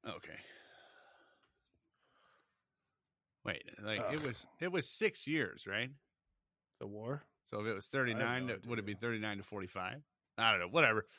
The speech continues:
Speaker 1: Yeah, that's, we're not history buffs.
Speaker 2: Yeah. Yeah, it was June sixth, nineteen forty-four was the Normandy landings. So
Speaker 1: Dude.
Speaker 2: it was around that time,
Speaker 1: Did you
Speaker 2: I
Speaker 1: see that
Speaker 2: guess.
Speaker 1: movie? That
Speaker 2: Probably.
Speaker 1: was fucking sweet.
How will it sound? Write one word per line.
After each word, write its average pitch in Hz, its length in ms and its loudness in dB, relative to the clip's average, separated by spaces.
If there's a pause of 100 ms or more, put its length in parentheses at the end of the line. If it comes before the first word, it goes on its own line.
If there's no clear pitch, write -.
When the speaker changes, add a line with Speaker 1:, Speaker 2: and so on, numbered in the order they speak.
(220)
Speaker 1:
Yeah, 113 180 6
that's, 110 400 4
we're 113 140 -2
not 101 180 -2
history 87 360 -10
buffs. 62 320 -10 (420)
Speaker 2:
Yeah. 95 300 -4 (1040)
Yeah, 143 200 12
it 123 40 10
was 120 120 6
June 135 240 6
sixth, 127 300 2
nineteen 104 260 -2
forty-four 101 460 -2
was 95 440 -4 (280)
the 110 80 -4
Normandy 104 580 4
landings. 95 920 -10 (320)
So - 280 -12 (880)
Speaker 1:
Dude. 233 380 6
Speaker 2:
it 165 60 10
was 170 120 12
around 135 220 8
that 98 160 0
time, 95 200 -6
Speaker 1:
Did 95 40 -4
you 98 40 -2
Speaker 2:
I - 40 0
Speaker 1:
see 320 80 0
that 98 160 6
Speaker 2:
guess. 95 100 -6
Speaker 1:
movie? 170 360 2
That 247 60 2
Speaker 2:
Probably. 285 140 2
Speaker 1:
was 127 100 -2
fucking 101 360 -2
sweet. - 580 -4